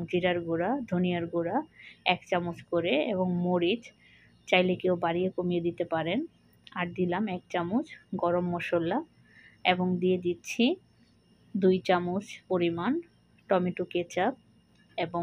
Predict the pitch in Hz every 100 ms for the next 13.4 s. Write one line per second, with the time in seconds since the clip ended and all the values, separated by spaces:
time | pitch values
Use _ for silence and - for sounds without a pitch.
0 | 170 175 175 180 170 - 160 185 196 170
1 | 165 175 170 165 165 170 - - - 170
2 | - 165 160 170 185 165 170 165 156 -
3 | - _ _ _ _ _ _ - - _
4 | 196 - 202 196 - 190 196 208 185 175
5 | 196 185 185 180 175 180 - 180 - 190
6 | 180 165 175 277 359 _ _ _ _ -
7 | _ _ - 185 190 - 196 196 190 -
8 | 180 180 180 180 254 202 - 180 180 175
9 | 175 226 277 226 185 175 - 190 175 175
10 | 175 175 175 170 175 170 165 170 175 170
11 | - 170 170 302 - - - - - -
12 | - - 190 190 196 190 180 180 190 185
13 | 190 185 180